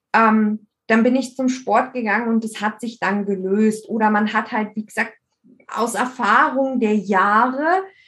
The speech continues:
Übungen gehabt, wie, ähm,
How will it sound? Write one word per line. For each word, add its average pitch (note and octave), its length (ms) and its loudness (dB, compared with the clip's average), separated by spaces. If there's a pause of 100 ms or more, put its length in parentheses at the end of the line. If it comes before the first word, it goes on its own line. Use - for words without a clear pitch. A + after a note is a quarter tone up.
(280)
Übungen D4+ 640 2
gehabt, D4 460 -4
wie, B3+ 580 2 (320)
ähm, A3+ 680 4